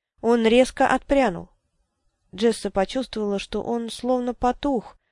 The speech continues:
утратив всю свою веселость. Теперь он явно занервничал. «Простите», — тихо сказал Кари, — «я не хотел вас пугать. Я не такой, как вы думали».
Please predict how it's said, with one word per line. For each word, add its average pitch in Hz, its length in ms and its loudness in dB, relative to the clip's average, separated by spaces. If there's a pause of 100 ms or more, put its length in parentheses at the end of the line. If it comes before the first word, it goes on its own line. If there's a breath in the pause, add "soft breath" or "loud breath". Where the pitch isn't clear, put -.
(160)
утратив 233 540 2
всю 269 280 -4
свою 208 380 -2
веселость. 190 720 -8 (580)
Теперь 233 480 0
он 285 120 -2
явно 196 380 0
занервничал. 190 720 -6 (1400)
«Простите», — 190 680 -2 (380)
тихо 202 300 -6
сказал 185 400 -2
Кари, — 180 380 -2 (540)
«я 214 380 0
не 214 140 -4
хотел 254 460 0
вас 170 180 -4
пугать. 180 560 -8 (420)
Я 226 300 0
не 233 160 -2
такой, 277 360 0
как - 260 -4
вы 180 120 -6
думали». 175 480 -6